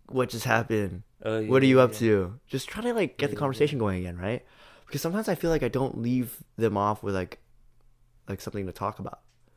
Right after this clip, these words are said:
Speaker 1: Like,
Speaker 2: Nah.
Speaker 1: no? You think I'm in the, you
Speaker 2: I
Speaker 1: think,
Speaker 2: don't know.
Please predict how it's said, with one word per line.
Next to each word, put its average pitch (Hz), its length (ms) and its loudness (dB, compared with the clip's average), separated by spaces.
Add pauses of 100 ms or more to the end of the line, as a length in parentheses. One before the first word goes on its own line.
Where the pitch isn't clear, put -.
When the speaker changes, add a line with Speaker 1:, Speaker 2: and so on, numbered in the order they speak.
(760)
Speaker 1:
Like, 110 220 -6
Speaker 2:
Nah. 104 400 -14 (480)
Speaker 1:
no? 131 460 0
You 120 140 -2
think 123 160 0
I'm 120 140 2
in 123 80 -2
the, 127 120 -6
you 135 100 2
Speaker 2:
I 143 40 4
Speaker 1:
think, 185 80 6
Speaker 2:
don't 120 140 2
know. 92 320 -2